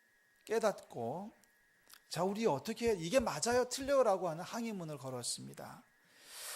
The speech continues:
그 당시에 캐톨릭 교회는 사실 많은 문제가 있었는데 예를 들면 이런 겁니다. 예를 들면 이런 겁니다.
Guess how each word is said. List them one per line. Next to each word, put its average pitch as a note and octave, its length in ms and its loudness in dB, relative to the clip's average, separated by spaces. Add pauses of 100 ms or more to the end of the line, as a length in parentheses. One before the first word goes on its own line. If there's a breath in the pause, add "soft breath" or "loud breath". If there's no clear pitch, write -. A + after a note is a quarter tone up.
그 D#3 120 2
당시에 G3+ 600 12
캐톨릭 G#3 460 2
교회는 C#3+ 760 0
사실 D#3 460 -4
많은 C3 300 -2
문제가 F#3 340 -4
있었는데 D3 360 -6
예를 E3+ 280 4
들면 D3 380 -6
이런 E3+ 280 -2
겁니다. A#2+ 640 -6 (320)
예를 F3 220 -6
들면 D#3+ 320 -10
이런 C3 240 -8
겁니다. B2+ 500 -14